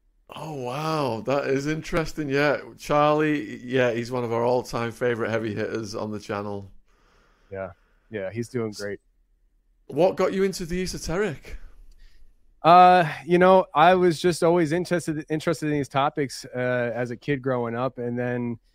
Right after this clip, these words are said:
Speaker 2: uh, I had become a truck driver and I was bored out of my mind. And so I started listening to, you know, paranormal podcasts and things like that. And, uh, it rejuvenated my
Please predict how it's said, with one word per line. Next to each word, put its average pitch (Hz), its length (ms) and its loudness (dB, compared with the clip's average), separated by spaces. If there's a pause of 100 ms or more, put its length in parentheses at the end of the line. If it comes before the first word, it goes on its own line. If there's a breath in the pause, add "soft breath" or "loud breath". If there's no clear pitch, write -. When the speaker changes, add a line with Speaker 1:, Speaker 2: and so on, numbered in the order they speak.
(280)
Speaker 2:
uh, 120 400 0
I 123 140 0
had 127 220 -2
become 131 320 -4
a 120 40 -4
truck 165 300 -4
driver 120 640 -4
and 120 340 -4
I 120 140 -2
was 117 120 -8
bored 131 280 -2
out 127 140 0
of 123 60 -4
my 110 120 -6
mind. 113 480 -4 (220)
And 120 240 -6
so 123 320 -2
I 117 120 0
started 127 380 -4
listening 120 540 -6
to, 117 400 -4 (180)
you 123 80 -6
know, 113 120 -4
paranormal 135 520 0
podcasts 123 640 -2
and 120 140 -8
things 127 200 -4
like 113 200 -4
that. 120 340 0 (480)
And, 123 340 0
uh, 120 220 0
it 117 140 -2
rejuvenated 127 800 -2
my 113 500 -4